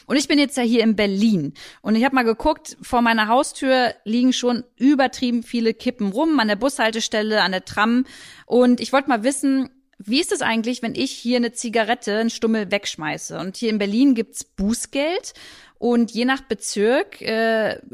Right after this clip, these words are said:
ja, bekommst du dann irgendwie zwanzig bis hundert Euro Bußgeld, wenn du eine Zigarette weggeschnipst hast.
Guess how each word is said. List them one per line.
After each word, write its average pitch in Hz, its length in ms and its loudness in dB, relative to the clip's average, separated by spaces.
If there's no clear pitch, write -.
ja, 240 200 0
bekommst 202 420 -4
du 226 40 -2
dann 208 80 -4
irgendwie 214 300 -4
zwanzig 240 480 -2
bis - 180 -8
hundert 240 260 0
Euro 202 180 -2
Bußgeld, 214 500 -4
wenn 202 100 -2
du 208 60 -2
eine 202 140 -4
Zigarette 202 640 -6
weggeschnipst 180 680 -8
hast. - 260 -12